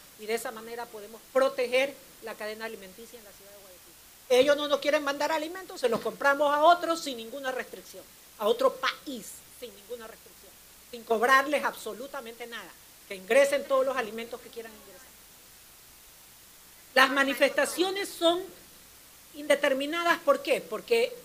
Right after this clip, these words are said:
han logrado enviar a través de redes una serie de anuncios, muchos falsos,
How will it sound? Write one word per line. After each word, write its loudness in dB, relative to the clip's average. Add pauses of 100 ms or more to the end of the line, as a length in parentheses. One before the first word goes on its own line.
(100)
han -4
logrado 4 (440)
enviar 0
a 2
través 4
de 0
redes 0 (100)
una -16 (120)
serie 2
de 2
anuncios, -6 (500)
muchos -4
falsos, -2